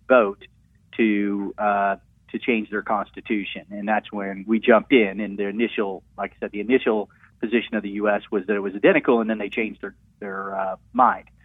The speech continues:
There was lobbying that went on during that process, and Jack Abramoff was that lobbyist.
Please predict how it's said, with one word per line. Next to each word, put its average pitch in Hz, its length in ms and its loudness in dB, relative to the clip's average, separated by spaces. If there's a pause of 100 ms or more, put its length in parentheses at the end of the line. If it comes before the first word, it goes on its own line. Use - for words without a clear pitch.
(360)
There 98 100 -10
was 101 140 -8 (320)
lobbying 110 560 0
that 95 160 -12
went 107 160 -6
on 107 200 -2
during 98 220 -12
that 95 160 -14
process, 95 540 -8
and 92 100 -20 (540)
Jack 110 180 -2
Abramoff 98 460 -10
was 101 100 -12
that 98 160 -10
lobbyist. 92 320 -10